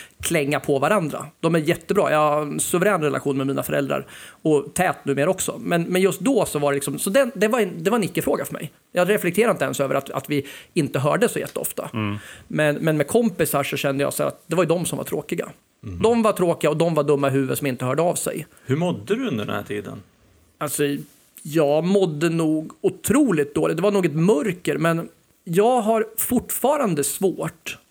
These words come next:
Speaker 1: att diagnostisera mig själv i ett nu. Om du frågar mig nu hur jag
Speaker 3: Ja.
Speaker 1: mår,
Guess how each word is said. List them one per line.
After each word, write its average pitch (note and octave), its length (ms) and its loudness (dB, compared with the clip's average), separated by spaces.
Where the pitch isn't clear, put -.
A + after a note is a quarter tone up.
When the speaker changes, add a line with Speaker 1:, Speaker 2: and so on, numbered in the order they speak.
Speaker 1:
att - 460 -4
diagnostisera D3+ 840 0
mig C#3 100 -2
själv C3+ 340 0
i C#3 80 2
ett C#3 100 0
nu. F3 280 0
Om G3 140 2
du B3+ 140 4
frågar E3 300 2
mig D#3+ 180 2
nu E3+ 260 4
hur C#3 100 0
jag C#3+ 120 4
Speaker 3:
Ja. F3 40 4
Speaker 1:
mår, F3 240 2